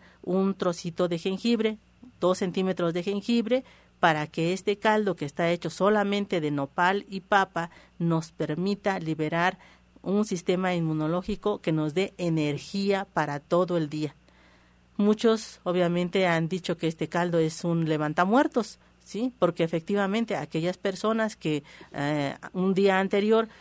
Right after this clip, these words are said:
estuvieron trabajando mucho y se desvelaron y que solamente durmieron dos horas,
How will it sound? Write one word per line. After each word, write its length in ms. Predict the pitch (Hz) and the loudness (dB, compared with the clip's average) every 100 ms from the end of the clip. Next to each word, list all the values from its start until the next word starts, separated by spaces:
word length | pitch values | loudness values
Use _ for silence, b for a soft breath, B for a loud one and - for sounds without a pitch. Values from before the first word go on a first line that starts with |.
| B | B
estuvieron 760 | - 160 180 165 190 196 190 196 | -6 -4 -2 2 4 4 4 0
trabajando 840 | - 160 156 156 190 190 190 170 156 - | 0 0 2 0 0 0 0 0 -2 -4
mucho 580 | 175 196 240 240 170 | 0 4 4 4 0
y 60 | 151 | -2
se 160 | 170 151 | -2 -2
desvelaron 760 | 156 175 185 196 214 214 170 | -2 0 2 4 4 4 0
y 40 | |
que 120 | 151 160 | -2 -4
solamente 380 | 175 175 180 | -2 -4 -2
durmieron 400 | 175 180 185 190 | -2 -2 -2 -2
dos 220 | 190 202 220 | -2 -2 0
horas, 340 | 220 247 - | 2 2 0